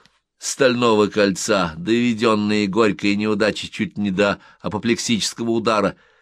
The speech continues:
докладывали Маккейбу, что Баконану удалось невозможное. Он убежал, он испарился, он остался жив, он снова будет проповедовать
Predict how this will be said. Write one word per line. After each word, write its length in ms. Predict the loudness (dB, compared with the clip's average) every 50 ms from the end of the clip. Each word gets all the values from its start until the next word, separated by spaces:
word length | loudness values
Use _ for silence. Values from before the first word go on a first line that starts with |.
| _ _ _ _ -10
докладывали 840 | -2 0 0 0 0 0 -2 -2 0 0 0 0 0 0 2 2 2
Маккейбу, 680 | 2 2 0 0 -4 -4 2 4 4 4 4 4 0
что 240 | -2 -2 -2 -2 -2 0
Баконану 840 | 0 0 0 -2 -2 0 0 2 2 2 0 0 0 0 0 -2 -4 _ _ _ _ _ _ _ -8
удалось 580 | -4 -2 0 2 4 4 4 4 2 0 -4
невозможное. 840 | -4 0 2 2 2 2 2 2 4 4 2 2 0 -2 -2 -2 -4 -10 _ _ _ _ _ _ _ _ _ _ _ _ _ _ _ _ _ _
Он 200 | -8 -4 -2 0
убежал, 680 | 0 0 0 -2 -4 -2 0 2 2 4 4 2 0 -2 -6 _ _ _ _ _ _ _ _ _ _ -8
он 240 | -6 -4 -2 -2 -2
испарился, 840 | -4 -4 -2 0 2 2 4 2 2 0 -2 -2 0 0 -2 -2 -4 _ _ _ _ _ _ _ _ _ _ _ _ _ -2
он 240 | 0 0 2 2
остался 720 | 0 0 0 0 0 2 2 2 2 0 0 -2 0 0 0
жив, 500 | 0 0 -2 0 2 2 2 2 0 0
он 220 | 0 2 2 2 0
снова 540 | -4 -6 -4 -2 0 2 2 4 2 2
будет 440 | 2 2 2 2 4 4 2 2 0
проповедовать 1000 | 0 0 0 2 2 2 2 4 4 4 2 2 4 4 4 4 4 2 -2 -8